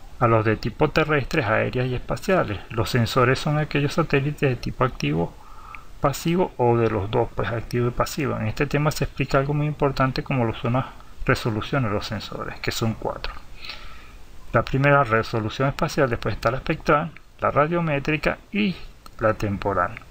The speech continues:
También se le habla al estudiante de los tipos de sensores utilizados para el estudio de recursos naturales, como lo son la serie Taeros noaa,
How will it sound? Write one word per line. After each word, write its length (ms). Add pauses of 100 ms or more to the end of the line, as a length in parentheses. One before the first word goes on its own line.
(120)
También 340
se 260
le 160
habla 280
al 80
estudiante 680
de 80
los 180
tipos 320
de 100
sensores 360
utilizados 500
para 200
el 60
estudio 200
de 60
recursos 420
naturales, 460
como 200
lo 100
son 260
la 80
serie 360 (460)
Taeros 480
noaa, 460